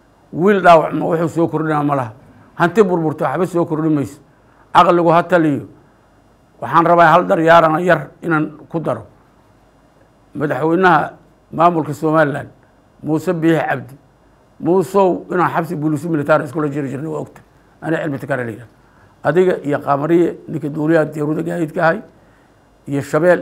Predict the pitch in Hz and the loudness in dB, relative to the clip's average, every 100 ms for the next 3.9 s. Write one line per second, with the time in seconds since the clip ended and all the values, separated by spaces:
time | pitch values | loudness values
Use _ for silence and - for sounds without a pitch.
0 | 165 - - 156 165 156 151 151 165 156 | -2 -4 0 0 0 0 -2 -2 -2 -4
1 | 147 147 147 156 151 135 175 175 - - | -8 -8 -6 -2 -2 -4 -6 -8 -16 -2
2 | 180 175 165 156 151 151 175 165 180 160 | -2 0 -2 0 -2 -2 -2 -2 0 0
3 | 185 165 175 151 156 156 135 131 151 | 0 0 -2 -4 -4 -4 -6 -10 -12